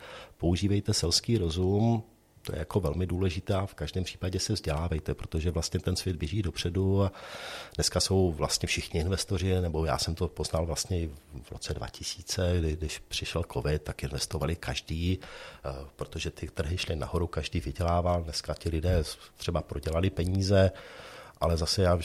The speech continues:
těm lidem říkám, já jsem zažil krach v roce dva tisíce, v roce dva tisíce osm, v roce dva tisíce osm jsem i prodělal nějaké peníze, ale následně jsem je vydělal. Eh, musí se učit, jo? Musí ten trh sledovat, musí vidět, jako, co se na tom trhu děje a my,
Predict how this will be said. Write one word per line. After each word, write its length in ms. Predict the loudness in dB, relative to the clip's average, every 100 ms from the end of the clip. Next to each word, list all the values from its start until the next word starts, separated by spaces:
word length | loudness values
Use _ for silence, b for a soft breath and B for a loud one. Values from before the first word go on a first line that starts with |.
| -2
těm 160 | -2 0
lidem 300 | 2 4 2
říkám, 360 | 2 2 4
já 120 | 4
jsem 180 | 4 2
zažil 600 | 2 2 4 6 6 4 0 -6
krach 320 | -2 2 2 0
v 40 |
roce 220 | -4 -2
dva 140 | 0 -2
tisíce, 560 | -4 -6 -6 0 2
v 60 | 2
roce 260 | 0 -4
dva 120 | -4 -4
tisíce 480 | -4 -6 -2 0
osm, 420 | 0 2 2 2 2
v 40 |
roce 220 | 0 0
dva 120 | 0
tisíce 440 | 0 -2 -8 -2 -2
osm 300 | -2 -2 -2
jsem 160 | -2 -2
i 80 | -2
prodělal 480 | 0 2 4 4
nějaké 360 | 6 6 6 2
peníze, 520 | 2 4 6 6 6 4 B B
ale 180 | 4 6
následně 420 | 6 2 0 0
jsem 200 | 2 2
je 80 | 2
vydělal. 560 | 2 4 8 10 8 6 B B B B B B B B
Eh, 260 | 6 6 6 4
musí 240 | 4 6
se 140 | 6
učit, 440 | 6 6 4 4 6
jo? 220 | 4 6
Musí 280 | 4 2 2
ten 160 | 2
trh 180 | 0 0
sledovat, 680 | -2 0 2 6 8 8 6
musí 300 | 0 2 2
vidět, 360 | 2 2 4
jako, 260 | 4 2 0
co 120 | 0
se 160 | 0 2
na 80 | 2
tom 180 | 2
trhu 280 | 0 0 0
děje 420 | 2 2 4 6
a 120 | 6 4
my, 140 | 0